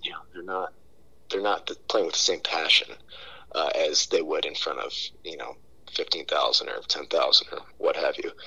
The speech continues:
Um, but, you know, it's, it's something that you have to be durable. You have to be, uh, internally motivated. And, um,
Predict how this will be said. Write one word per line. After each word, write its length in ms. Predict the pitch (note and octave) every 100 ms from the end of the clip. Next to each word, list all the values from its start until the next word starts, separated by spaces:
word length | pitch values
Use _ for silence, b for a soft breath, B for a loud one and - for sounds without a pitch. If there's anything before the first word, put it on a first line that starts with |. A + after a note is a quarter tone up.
| B B B B E2+
Um, 480 | E2+ D#2+ D2+ D2+ - - - -
but, 280 | G#2+ F#2+ - - - -
you 140 | A2
know, 200 | G2 F#2+
it's, 440 | F#2 - - - -
it's 200 | F#2+ -
something 360 | A#2+ A2 A2 G#2
that 240 | G2+ G2
you 100 | G2+
have 120 | G2
to 80 | G2
be 400 | G2 F#2 F#2 - - - - - - -
durable. 460 | - F#2+ B2 - D2+
You 100 | F#2
have 100 | E2+
to 80 | -
be, 400 | F2+ F2+ F2 - B B B -
uh, 140 | E2+ F#2
internally 340 | F#2+ G2 F#2+
motivated. 600 | E2 E2+ F#2+ E2 D2 D2
And, 400 | - E2+ E2 E2
um, 380 | D#2+ D#2 D2+